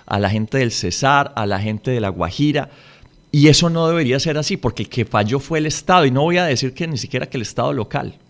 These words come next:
fue el Estado nacional, porque ¿de quién era la Superservicios? Era de los gobiernos nacionales. La Superservicios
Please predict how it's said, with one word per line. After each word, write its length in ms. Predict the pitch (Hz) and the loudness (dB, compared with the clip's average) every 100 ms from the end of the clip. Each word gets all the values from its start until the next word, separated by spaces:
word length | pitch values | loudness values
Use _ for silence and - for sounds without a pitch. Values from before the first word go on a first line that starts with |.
| _ _ _ _ _ | _ _ _ _ _
fue 140 | - 104 | -4 -2
el 20 | |
Estado 380 | 135 156 151 175 | 0 2 2 0
nacional, 600 | 147 110 92 92 143 - | -2 -4 -4 -2 -2 -2
porque 280 | 98 - | -4 0
¿de 100 | 101 | 0
quién 200 | 101 - | 2 -2
era 120 | 156 160 | 0 0
la 80 | |
Superservicios? 1120 | 147 117 - 95 - 87 113 165 85 - - - _ _ _ _ - _ _ - | -2 -4 -4 -4 -4 -2 0 -2 -4 -10 -12 -16 _ _ _ _ -20 _ _ -4
Era 280 | 95 120 | 0 2
de 40 | 175 | 2
los 160 | 131 | 2
gobiernos 380 | 104 98 98 139 | 2 2 2 0
nacionales. 880 | 160 120 - 90 98 156 139 - - - | -4 -4 -4 -4 -2 -4 -6 -12 -16 -14
La 160 | - 120 | 2 2
Superservicios 920 | 117 139 117 101 117 110 135 175 - | 2 0 -2 0 0 0 0 -2 -6